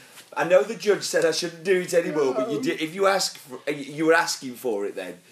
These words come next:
Speaker 2: Mm.
Speaker 1: <laughs> Um, mm. I think, you know, I, I'm not, it, red ales are something, if I go into a pub and I see a red ale, I tend to skip over.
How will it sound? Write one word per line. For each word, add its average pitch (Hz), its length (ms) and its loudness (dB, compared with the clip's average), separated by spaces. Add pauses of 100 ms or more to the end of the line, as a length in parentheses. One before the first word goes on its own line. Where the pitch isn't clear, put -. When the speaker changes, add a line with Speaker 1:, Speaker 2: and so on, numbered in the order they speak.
(380)
Speaker 2:
Mm. 139 520 -4
Speaker 1:
<laughs> - 40 -18 (300)
Um, 151 300 2 (920)
mm. 208 320 -4 (960)
I 160 120 -4
think, 170 260 -4
you 160 80 -2
know, 160 80 2
I, 156 160 0 (100)
I'm 180 280 0
not, - 160 -10 (680)
it, 147 160 -14
red 156 220 0
ales 117 320 -4
are - 20 -16
something, 110 400 -12
if 123 180 -8
I 131 60 -6
go 151 200 0
into 143 200 -6
a - 20 -4
pub 117 460 -4
and 107 100 -8
I 107 120 -6
see 113 180 -4
a 113 60 0
red 107 180 -4
ale, 98 260 -8
I - 60 -14
tend 127 220 -12
to 117 80 -10
skip - 340 -6
over. 117 480 -2